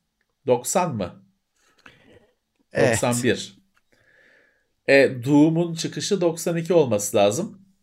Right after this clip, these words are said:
Speaker 1: Tabii id Software'ın aslında bizim aklımıza hemen Doom ya da Wolfenstein gelse de onların ilk oyunları iki boyutlu oyunlar.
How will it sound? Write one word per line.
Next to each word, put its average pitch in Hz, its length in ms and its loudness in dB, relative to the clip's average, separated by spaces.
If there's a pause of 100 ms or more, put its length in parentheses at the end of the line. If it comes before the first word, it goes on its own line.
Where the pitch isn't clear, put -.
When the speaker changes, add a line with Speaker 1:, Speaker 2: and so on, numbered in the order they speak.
(1200)
Speaker 1:
Tabii 170 480 2
id 160 180 -4
Software'ın 190 600 0
aslında 180 540 -4
bizim 165 200 -4
aklımıza 165 480 -4
hemen 160 320 -4
Doom 156 300 -4
ya 147 160 -2
da 147 60 -2
Wolfenstein 156 760 -2
gelse 160 360 0
de - 60 0
onların 160 480 -2
ilk 185 240 -4
oyunları 165 380 -2
iki 214 240 -4
boyutlu 131 360 0
oyunlar. 90 480 -4